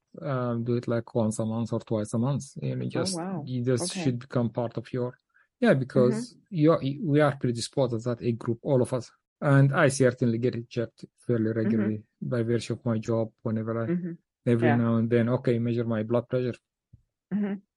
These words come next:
Speaker 1: Uh, but that's important because unchecked blood pressure can have very serious consequences, um, uh, from,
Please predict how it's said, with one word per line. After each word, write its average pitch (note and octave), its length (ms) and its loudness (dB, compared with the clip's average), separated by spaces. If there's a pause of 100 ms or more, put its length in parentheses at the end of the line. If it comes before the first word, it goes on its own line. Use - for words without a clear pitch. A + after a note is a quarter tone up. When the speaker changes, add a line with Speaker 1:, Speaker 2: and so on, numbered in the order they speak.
(200)
Speaker 1:
Uh, A#2 320 4 (320)
but C3 340 2
that's D#3+ 240 0
important C3 600 0 (200)
because C3+ 260 -2 (120)
unchecked E3+ 640 0 (120)
blood B2+ 300 0
pressure B2+ 280 -2 (340)
can B2 140 4
have A2+ 240 2
very B2+ 520 2
serious A#2 540 0
consequences, B2 1000 -6 (280)
um, A#2 580 2 (420)
uh, G#2+ 320 0 (260)
from, A#2 420 4